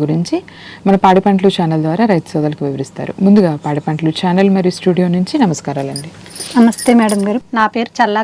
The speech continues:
Speaker 2: కాసులమ్మ, బొండపల్లి మండలం కొత్తపాలెం గ్రామం, విజయనగరం జిల్లా నుంచి వచ్చానండి. ఐదు సంవత్సరాల నుంచి నేను ప్రకృతి వ్యవసాయం చేస్తున్నామండి. ఈ ప్రకృతి వ్యవసాయంలో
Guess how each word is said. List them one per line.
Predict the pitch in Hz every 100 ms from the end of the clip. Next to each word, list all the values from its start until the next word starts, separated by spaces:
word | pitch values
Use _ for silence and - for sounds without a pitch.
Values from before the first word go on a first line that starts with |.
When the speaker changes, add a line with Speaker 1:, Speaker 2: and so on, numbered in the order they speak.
| 220
Speaker 2:
కాసులమ్మ, | 208 - 233 220 269 381 _ _ _ _ -
బొండపల్లి | 226 214 220 233 226
మండలం | 214 214 247 339 233
కొత్తపాలెం | 202 208 214 214 220
గ్రామం, | 202 202 226 294
విజయనగరం | 220 226 214 208 208 202
జిల్లా | 202 202 196
నుంచి | 196 196
వచ్చానండి. | 185 220 196 196 262 330 _ - 233
ఐదు | 247 247
సంవత్సరాల | 240 233 254 247 240
నుంచి | 233 254
నేను | 233 240 339 -
ప్రకృతి | 226 208 240 247
వ్యవసాయం | 240 226 - 233 226 214
చేస్తున్నామండి. | 202 - 214 208 202 208 294 - _ - 247
ఈ | 233
ప్రకృతి | 226 226 277 285
వ్యవసాయంలో | 269 254 - 254 240 233 226